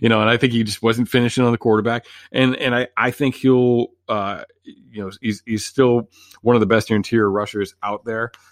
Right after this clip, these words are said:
Um, so, you know, those two vets coming back, if we can keep Lawson healthy, we've seen Hubbard,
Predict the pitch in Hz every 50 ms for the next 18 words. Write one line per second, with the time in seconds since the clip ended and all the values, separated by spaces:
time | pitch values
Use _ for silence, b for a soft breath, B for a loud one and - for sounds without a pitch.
0 | b b b - 98 95 92 92 92 90 - - 113 104 104 101 - _ _ _
1 | - 110 104 101 101 101 - - - 101 101 117 127 123 - - 127 120 117 117
2 | 117 107 104 98 113 113 113 - - 113 110 107 98 95 101 101 104 104 101 -
3 | - - 98 - - 101 90 98 95 - 107 101 80 92 104 120 131 131 - 123
4 | 107 120 117 110 - - 117 113 117 113 B B B B B B B _ _ _
5 | - 95 92 87 - - 139 143 135 127 123 110 - 127 135 135 123 123 120